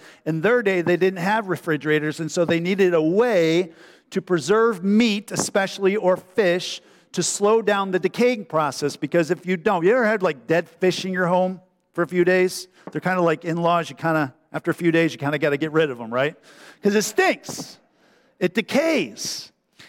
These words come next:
And so what they would do is take one of those branches, uh, a leaf branch, and they would dip it in, if they were especially nearby the Dead Sea,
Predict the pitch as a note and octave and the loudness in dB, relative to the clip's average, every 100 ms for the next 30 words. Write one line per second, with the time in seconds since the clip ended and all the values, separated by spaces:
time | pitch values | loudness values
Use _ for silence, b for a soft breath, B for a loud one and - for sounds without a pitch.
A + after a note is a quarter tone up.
0 | B F#3+ A3 G#3 B3 C4+ D4 A3+ G3+ G3+ | B -2 0 2 2 2 0 2 4 2
1 | - G#3+ - - E3 G3 F#3 F3 - - | 2 -2 -2 -8 -2 -2 0 0 -2 -12
2 | _ D#3 G3 G#3 - D3 A2 - - - | _ -2 -2 -2 -4 -6 -6 -12 -14 -16
3 | b b b b C#3 C#3 E3 A3 A#3 - | b b b b -4 0 2 2 0 -2
4 | D#3 C3 B2+ - - E3 G#3 F#3+ C3+ A#2+ | -2 -2 -6 -10 -4 0 2 2 -2 0
5 | A3+ A3+ F3 F3 G3+ E3+ D#3+ - - D#3 | 0 2 -2 -2 -2 -2 -2 -8 -6 -2
6 | E3+ D#3+ E3 - F#3 F3+ E3 D3+ D#3 D3+ | 2 2 0 -2 -2 0 -2 0 0 0
7 | D#3 C#3 B2 D#3 D#3 - - - F#3+ C3 | 0 -2 -2 0 -2 -4 -12 -4 -2 -2
8 | D3+ | -4